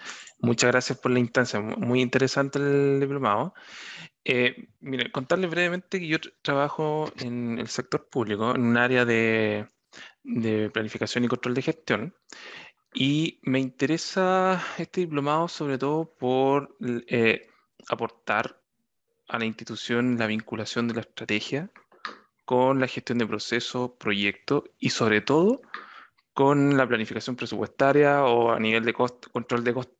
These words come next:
costo prácticamente. Pero, eh, yo no sé si has tenido estudiantes respecto a esta vincula-, a, en este diplomado,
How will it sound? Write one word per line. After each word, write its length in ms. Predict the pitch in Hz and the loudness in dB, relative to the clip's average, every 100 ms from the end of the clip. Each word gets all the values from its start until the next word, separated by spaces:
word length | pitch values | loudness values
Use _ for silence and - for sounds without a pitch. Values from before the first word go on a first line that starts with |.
| _ | _
costo 420 | - 127 - 127 | -6 -4 0 0
prácticamente. 720 | 117 120 - 110 101 82 - - - - - - - - - _ | 0 -2 0 -2 -2 -6 -14 -20 -20 -20 -20 -18 -18 -18 -20 _
Pero, 500 | - 196 196 170 - - | 4 6 8 6 2 0
eh, 260 | 143 143 - | 2 2 0
yo 100 | 156 | -4
no 100 | 180 | -4
sé 140 | - | -6
si 380 | 185 175 180 190 - - - | -8 -4 0 0 -2 -4 -4
has 200 | - 143 - | -4 -4 -2
tenido 960 | 120 127 156 165 165 165 160 160 160 147 | 0 2 2 2 2 2 0 0 -4 -10
estudiantes 1120 | 139 _ _ 107 104 92 113 117 - 135 135 | -20 _ _ -14 -8 -6 -6 -6 0 2 2
respecto 640 | 135 - 139 - - 139 135 | -2 -2 -6 -4 0 4 4
a 300 | 131 123 127 | 4 4 2
esta 200 | 131 131 | -2 -2
vincula-, 400 | 131 123 117 117 | -2 -4 -4 -2
a, 340 | 123 120 - - | -2 0 -2 -4
en 100 | 120 | -6
este 260 | - 127 | -2 -2
diplomado, 640 | 123 120 120 143 127 123 156 | 0 -2 0 2 2 0 -4